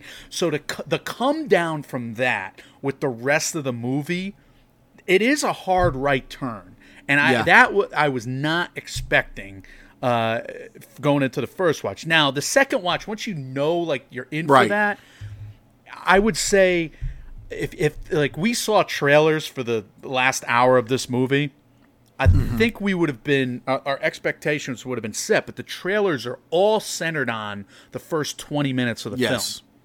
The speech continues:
Speaker 1: right?
Speaker 2: Yes, agree.
Speaker 1: So the,
Speaker 2: Agree.
Speaker 1: the
Speaker 2: And, and, I mean, it's, it's a great, you know, it's a very provocative first act or first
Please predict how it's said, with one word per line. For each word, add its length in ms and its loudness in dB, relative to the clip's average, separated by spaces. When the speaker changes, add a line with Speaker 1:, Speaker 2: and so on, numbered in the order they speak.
Speaker 1:
right? 200 0
Speaker 2:
Yes, 380 -6
agree. 380 -4
Speaker 1:
So 400 -4
the, 180 -2
Speaker 2:
Agree. 380 -4
Speaker 1:
the 180 -4
Speaker 2:
And, 180 2
and, 180 6
I 140 4
mean, 160 4
it's, 200 2
it's 180 -2
a 60 4
great, 480 0
you 160 -10
know, 200 -6
it's 140 -6
a 40 -6
very 220 -2
provocative 800 -6
first 460 -2
act 340 0
or 60 -12
first 360 -10